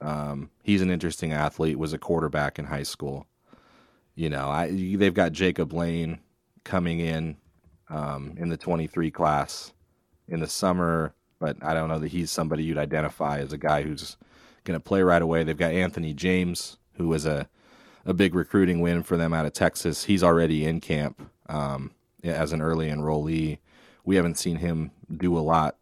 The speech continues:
so it's, it's hard to say. Um, but, you know,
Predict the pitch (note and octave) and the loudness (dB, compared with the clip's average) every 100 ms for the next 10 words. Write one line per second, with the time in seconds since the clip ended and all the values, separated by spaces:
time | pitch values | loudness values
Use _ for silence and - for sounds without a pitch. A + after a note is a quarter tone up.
0 | _ - D#2+ D2 - - - - D#2 - | _ -6 -2 -2 -6 -12 -14 -8 -4 0
1 | D#2+ C2+ - E2+ D#2 D#2 - _ _ - | 0 0 -6 0 0 0 -4 _ _ -20
2 | - - - D#2 D2 C#2+ C#2 - - G2+ | -20 -20 -8 -4 -2 -4 -8 -14 -2 4
3 | F#2 - G2 F2 D#2+ | 4 2 0 2 0